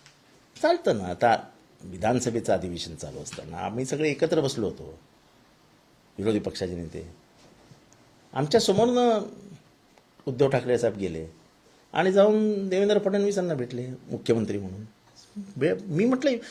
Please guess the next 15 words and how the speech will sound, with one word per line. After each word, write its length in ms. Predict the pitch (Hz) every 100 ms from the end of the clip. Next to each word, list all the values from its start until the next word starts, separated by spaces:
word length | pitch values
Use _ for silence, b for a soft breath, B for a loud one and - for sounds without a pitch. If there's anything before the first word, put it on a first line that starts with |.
| B -
मी 200 | 151 214 -
तेव्हाही 380 | 202 220 285
जेव्हा 180 | 277 262
मला 200 | 247 240
विचारलं 520 | 202 196 196 185 180 165
लोकांनी 640 | 139 131 123 117 120 165 b b b _
की 100 | 185
"असं 220 | 160 156
कसं 220 | 214 202 196
हो?" 160 | 175 180 151
मी 100 | 160
म्हटलं, 200 | 226 254
"भेटायलाच 680 | 160 160 262 311 370 359
पाहिजे, 420 | 262 233 226 208 214 - -
संवाद 420 | - 165 170 254